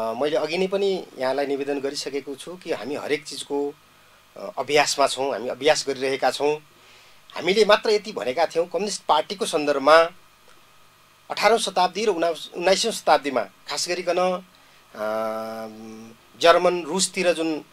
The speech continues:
आन्दोलनहरू भए, चाइनामा आन्दोलन भयो, त्यहाँ भएका आन्दोलनहरूले जुन बाटो लियो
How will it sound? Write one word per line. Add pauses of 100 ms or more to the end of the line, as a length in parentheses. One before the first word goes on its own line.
आन्दोलनहरू
भए,
चाइनामा
आन्दोलन
भयो, (500)
त्यहाँ (420)
भएका
आन्दोलनहरूले (120)
जुन
बाटो
लियो